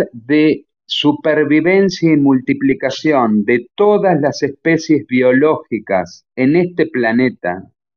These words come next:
es superior a cualquier agente patógeno, ya sea viral, bacteriano, parasitario o fúngico, ¿sí?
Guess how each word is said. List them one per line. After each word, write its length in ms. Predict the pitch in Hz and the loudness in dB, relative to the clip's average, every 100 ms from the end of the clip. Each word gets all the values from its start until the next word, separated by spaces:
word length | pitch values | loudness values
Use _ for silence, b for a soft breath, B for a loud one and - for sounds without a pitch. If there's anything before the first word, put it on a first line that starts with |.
| _ _ _ _ B - | _ _ _ _ B -4
es 380 | 185 185 185 - | 2 2 2 -4
superior 1300 | - - 220 226 - 160 139 143 135 104 92 92 85 _ _ _ _ _ _ _ _ _ b | -10 -4 -2 -2 0 0 4 4 4 2 0 -4 -16 _ _ _ _ _ _ _ _ _ b
a 180 | 131 127 | -6 -2
cualquier 720 | 156 156 - 202 202 196 - | 0 0 -2 0 0 0 -4
agente 640 | 135 - 180 180 175 170 | -6 -4 0 0 2 -2
patógeno, 960 | - 123 - 143 - - 104 95 92 92 _ - | 0 -2 0 -4 -4 -8 -6 -4 -6 -10 _ -10
ya 220 | - 175 | -2 -2
sea 540 | 175 139 107 101 - _ _ | 0 0 0 0 -6 _ _
viral, 640 | 151 220 180 127 113 113 - _ _ | -4 -2 2 2 0 -4 -8 _ _
bacteriano, 1000 | 131 180 202 202 170 127 110 107 107 107 _ _ _ | -4 -2 -2 0 2 2 2 0 -2 -6 _ _ _
parasitario 920 | 185 190 175 156 139 117 101 101 104 104 _ _ | -2 0 0 -2 -2 0 0 0 -2 -4 _ _
o 180 | - 160 | -2 -2
fúngico, 1080 | 160 - 202 165 123 104 87 - 92 85 _ _ _ _ _ | -2 0 2 4 2 -2 -4 -4 -4 -4 _ _ _ _ _
¿sí? 500 | _ - 156 196 180 | _ -2 0 0 -4